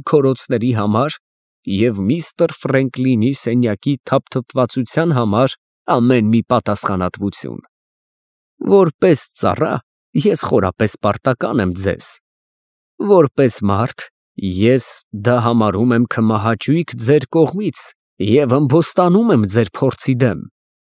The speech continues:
որը համարում եմ զգացմունքների խաբեություն ու որոգայթ։ Չվախենաք, թե իմ զգացմունքները, որպես մարդու, կխանգարեն իմ պարտքի կատարմանը որպես ծառայի։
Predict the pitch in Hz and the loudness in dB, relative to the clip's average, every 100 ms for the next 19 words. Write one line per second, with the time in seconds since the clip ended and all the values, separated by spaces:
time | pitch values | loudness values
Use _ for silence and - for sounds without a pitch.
0 | - 90 90 101 104 101 104 107 101 107 | -12 -6 0 2 2 2 2 2 2 2
1 | 127 120 120 107 110 113 - 123 120 - | 4 4 2 0 -2 -2 -2 -4 -4 0
2 | 120 117 127 - 117 - 127 123 - - | 0 0 -2 -2 -2 0 0 0 -2 0
3 | 107 127 - 120 110 110 113 131 135 170 | 0 0 0 0 2 2 2 2 2 0
4 | - - - _ _ _ _ _ _ _ | -2 -14 -20 _ _ _ _ _ _ _
5 | _ _ _ _ - - 87 82 95 101 | _ _ _ _ -8 -4 -2 -2 -2 -2
6 | 117 98 - - 101 101 110 98 104 95 | 0 -2 -8 -4 0 0 0 -2 -2 -2
7 | - 104 - 113 - - _ _ 175 156 | -4 -4 -2 -4 -4 -8 _ _ 2 4
8 | - 139 - 123 131 123 - 156 - 123 | 4 0 0 0 0 0 0 0 0 -2
9 | 117 127 117 127 139 123 - 165 160 120 | 0 2 2 4 4 2 -2 0 0 0
10 | - 117 - - 151 - 120 - 113 131 | 0 -2 -4 -6 -6 -2 -2 0 -2 -2
11 | 160 101 92 113 101 120 110 - - 120 | 0 -2 2 0 2 0 0 -2 -2 0
12 | 107 104 87 69 | 0 0 -2 -8